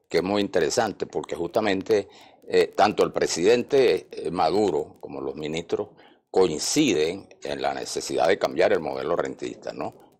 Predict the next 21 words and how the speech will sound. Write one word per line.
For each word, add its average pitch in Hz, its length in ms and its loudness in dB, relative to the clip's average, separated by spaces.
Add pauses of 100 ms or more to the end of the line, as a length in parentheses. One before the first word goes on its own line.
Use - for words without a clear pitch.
(100)
Y - 120 -14
que 64 100 -4
es 64 60 -4
el 69 60 -6
responsable 69 540 -2
de 76 40 2
esta 76 180 -4
crisis, 117 320 -2
y 110 80 0
también 85 440 2
todos 101 260 4
los 113 120 2
sectores 90 380 -2
de 110 80 -2
la - 60 -2
oposición 82 520 -4
y 69 60 -8
los 65 100 -8
economistas 69 560 -6
más 73 180 -2
destacados. 78 580 0